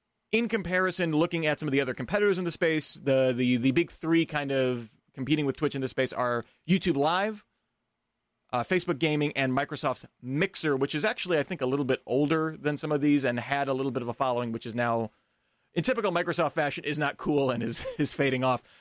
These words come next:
Uh, but YouTube Live, uh, came in second, and, and again, Twitch, seventy-two percent of the market, two point seven billion hours watched. YouTube Live is in second with seven hundred thirty-five million hours watched. Uh, Facebook Gaming came in at number three with one hundred ninety-seven.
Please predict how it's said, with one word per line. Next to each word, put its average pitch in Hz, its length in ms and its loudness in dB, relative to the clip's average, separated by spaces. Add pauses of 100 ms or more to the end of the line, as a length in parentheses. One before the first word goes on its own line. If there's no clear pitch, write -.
(200)
Uh, 156 140 2
but 151 220 0
YouTube 208 320 2
Live, 160 480 2
uh, 139 160 2
came 170 220 -4
in 143 80 -2
second, 156 420 0
and, 143 160 0
and 156 240 2
again, 135 340 -2 (920)
Twitch, - 340 0
seventy-two 170 440 2
percent 156 280 0
of 139 40 2
the 135 60 2
market, 131 420 0 (200)
two 175 140 2
point 160 200 -2
seven 135 320 0
billion 139 320 2
hours 123 460 0 (320)
watched. 127 520 -2 (400)
YouTube 165 300 2
Live 156 240 2
is 139 60 -4
in 139 100 -4
second 185 380 -2 (160)
with 151 140 0
seven 170 280 0
hundred 143 220 -4
thirty-five 151 840 -2 (100)
million 127 300 2
hours 113 240 0
watched. 113 340 0 (500)
Uh, 123 160 0
Facebook 165 360 0
Gaming 156 520 2
came 151 200 2
in 139 60 2
at 135 60 0
number 127 140 2
three 185 200 2
with 147 140 -2
one 135 120 -2
hundred 139 360 -2
ninety-seven. 135 920 0